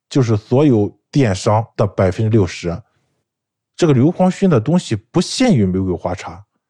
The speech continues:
你像中药材，黄芪啦、当归啦、党参啦，都是有熏硫的可能性。为什么要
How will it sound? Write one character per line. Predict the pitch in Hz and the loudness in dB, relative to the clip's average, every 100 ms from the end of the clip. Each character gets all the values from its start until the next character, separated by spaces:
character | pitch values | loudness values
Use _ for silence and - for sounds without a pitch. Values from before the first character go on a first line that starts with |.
| _ _ | _ _
你 | - | -8
像 | 117 160 110 | -2 0 -2
中 | - 202 233 | 0 2 4
药 | 180 | 2
材， | 98 - 92 90 - _ _ _ | 0 -6 -10 -10 -14 _ _ _
黄 | _ - 90 98 139 | _ -4 -2 0 0
芪 | 135 - - 101 | -2 -8 -4 0
啦、 | 113 131 98 107 - _ _ _ _ _ | 0 0 -2 -8 -18 _ _ _ _ _
当 | - 127 139 139 | -2 0 0 -2
归 | - 143 147 | 0 2 4
啦、 | 135 104 87 92 _ _ _ _ _ - | 2 0 -4 -12 _ _ _ _ _ -4
党 | 117 98 95 | -2 0 -2
参 | - 147 156 156 | -4 0 2 4
啦， | 127 104 104 _ | 2 0 -6 _
都 | - 190 220 | 0 2 2
是 | 226 - - 98 - _ _ _ | -2 -4 -6 -6 -6 _ _ _
有 | - 113 98 92 92 - _ _ | -2 0 0 -2 -6 -12 _ _
熏 | - - 165 185 175 | -14 -8 0 2 2
硫 | 120 92 107 | 2 2 2
的 | 170 | 0
可 | 175 - - | -2 -8 -14
能 | 73 | -14
性。 | 76 85 90 _ _ _ _ _ _ _ _ _ | -12 -12 -12 _ _ _ _ _ _ _ _ _
为 | 143 208 | -2 0
什 | 123 - 95 | 0 -2 -2
么 | 98 131 | 0 2
要 | 120 98 | 2 2